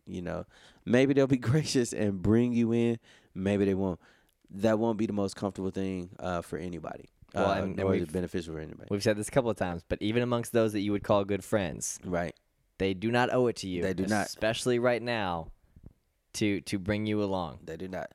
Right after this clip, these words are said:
Speaker 2: If, if you have their blessing and their permission to engage with them on these topics,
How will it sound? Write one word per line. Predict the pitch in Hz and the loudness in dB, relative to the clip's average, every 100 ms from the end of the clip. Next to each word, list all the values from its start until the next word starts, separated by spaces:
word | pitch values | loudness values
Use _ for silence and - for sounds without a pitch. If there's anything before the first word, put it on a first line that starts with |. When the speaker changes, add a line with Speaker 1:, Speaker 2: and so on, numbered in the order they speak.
| - | -4
Speaker 2:
If, | 101 - | -4 -2
if | - 98 - | -4 -4 -2
you | 101 | 0
have | 104 101 | 0 0
their | 95 | -2
blessing | 90 110 117 131 | 0 0 0 -2
and | 117 | -4
their | 107 | -4
permission | - 107 110 120 | -4 -4 -4 -4
to | 113 107 | -4 -4
engage | 101 104 117 120 | -2 -2 -2 -4
with | 117 | -2
them | 127 127 104 | -2 -2 -4
on | |
these | 110 113 | -6 -6
topics, | - 120 123 135 - - | -4 -2 -2 -4 -6 -10